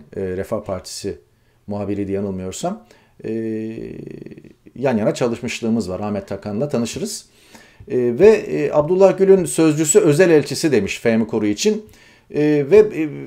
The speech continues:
işte Abdullah Gül'ün yeniden siyasete ısındığı, Cumhurbaşkanlığı adaylığına ısındığı falan bundan bahsetmiş.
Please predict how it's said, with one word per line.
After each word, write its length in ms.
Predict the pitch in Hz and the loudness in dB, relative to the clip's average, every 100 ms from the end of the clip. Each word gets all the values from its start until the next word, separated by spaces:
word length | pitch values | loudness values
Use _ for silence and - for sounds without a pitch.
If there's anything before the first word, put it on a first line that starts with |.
| 120 | -8
işte 480 | 165 - 185 156 - _ _ _ _ _ _ _ _ _ _ _ _ _ _ - | -4 0 2 0 -6 _ _ _ _ _ _ _ _ _ _ _ _ _ _ 0
Abdullah 440 | 143 170 170 147 | 2 2 2 2
Gül'ün 180 | 185 196 | 2 4
yeniden 320 | 180 143 147 | 4 2 2
siyasete 480 | - 143 - 143 151 | 2 2 2 0 0
ısındığı, 360 | - 117 117 | 0 0 2
Cumhurbaşkanlığı 720 | 143 151 139 120 - 117 117 113 | 2 2 2 0 0 2 4 4
adaylığına 420 | 110 110 104 110 | 4 2 2 0
ısındığı 420 | 110 117 107 185 | -2 -2 0 0
falan 440 | 170 127 101 107 | 0 -2 -2 -2
bundan 400 | 147 151 165 139 | -2 0 0 0
bahsetmiş. 720 | 104 95 101 - 220 - - | 0 -2 -6 -4 -4 -4 -10